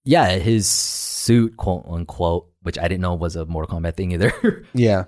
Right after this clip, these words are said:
Speaker 1: was his trait. Like, you know, to a kid, I can imagine a kid, like, who's being bullied, who always loses his fights, but, you know, but, but it teaches them. I would have saw that that way too. Like, I think I would have liked that, uh, character, the main character. What's his name?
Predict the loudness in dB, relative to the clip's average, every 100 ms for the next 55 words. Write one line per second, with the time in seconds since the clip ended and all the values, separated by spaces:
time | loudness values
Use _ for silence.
0 | -6 2 4 4 0 -2 -2 -6 _ -12
1 | -2 2 2 -2 _ _ _ _ -4 -4
2 | 0 0 0 2 0 0 -2 -2 0 -4
3 | 0 0 0 -2 -4 -6 -6 -8 -8 -4
4 | -2 -2 -6 -8 -8 -4 -4 -2 -2 0
5 | 0 -2 -4 -6 -6 -4 -4 -6 -8 -10
6 | -16 -20 _ -10 -8 -8 -10 -12 -12 -12
7 | _ _ _ _ _ _ -6 -4 -4 -4
8 | -6 -8 _ _ _ _ _ -8 -6 -6
9 | -4 -4 -4 -4 -4 -2 0 0 0 0
10 | -2 -2 -6 -6 -6 -8 -8 -6 -4 -4
11 | -4 -14 _ -4 -4 -2 -2 -2 -2 -6
12 | -4 -4 -4 -8 _ _ -14 -12 -8 -6
13 | -6 -6 -10 -8 -6 -6 -6 -8 -8 -12
14 | -10 -8 -8